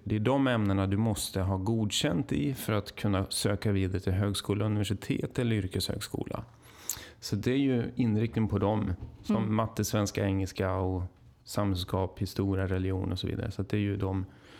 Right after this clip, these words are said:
Speaker 1: som inte är programspecifika. Så att då lägger man upp ett, ett, en studieplan för den deltagare som kommer. Hur många år man behöver, om man har läst innan eller inte. Och vilka ämnen saknar man från gymnasiet eller komvux?
Speaker 2: Mm.
Speaker 1: Så vilka har jag betyg i sen tidigare?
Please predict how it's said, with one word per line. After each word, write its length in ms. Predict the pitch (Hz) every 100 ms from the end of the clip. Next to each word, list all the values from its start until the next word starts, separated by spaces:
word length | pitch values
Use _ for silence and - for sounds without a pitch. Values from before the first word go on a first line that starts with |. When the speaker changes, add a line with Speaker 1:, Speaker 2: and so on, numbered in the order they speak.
| - -
Speaker 1:
som 200 | - 123
inte 380 | 113 92 - 120
är 20 |
programspecifika. 1080 | - 95 95 101 - 110 107 110 110 - 98
Så 120 | 107
att 280 | 110 - - _ 113
då 60 |
lägger 240 | 113 131 135
man 160 | 120
upp 180 | 123 120
ett, 300 | 95 - - -
ett, 320 | - - -
en 160 | - 113
studieplan 680 | - 147 110 92 - 120 131
för 140 | -
den 240 | 110 107 101
deltagare 440 | 104 101 - 101
som 120 | 101
kommer. 440 | - 98 104 104 98 - - - - _ _ -
Hur 140 | - 107
många 260 | 101 104
år 300 | 98 101 131
man 180 | 143 135
behöver, 420 | 131 120 120 127
om 180 | 123 -
man 140 | 104
har 80 | 101
läst 260 | 98 98 -
innan 420 | 113 104 92 92
eller 200 | 117 135
inte. 440 | 139 117 117 123 131 -
Och 340 | - - -
vilka 200 | 113 120 123
ämnen 220 | 101 95
saknar 500 | - 117 98 - 95
man 160 | 98
från 200 | 95 101
gymnasiet 480 | 101 101 95 - 98
eller 280 | - 120 151
komvux? 600 | 123 - 98 - - - 208
Speaker 2:
Mm. 140 | 196
Speaker 1:
Så 60 | 196
vilka 220 | 107 -
har 100 | 104
jag 100 | 101
betyg 400 | 98 - - -
i 60 | 110
sen 200 | - 98
tidigare? 340 | - - -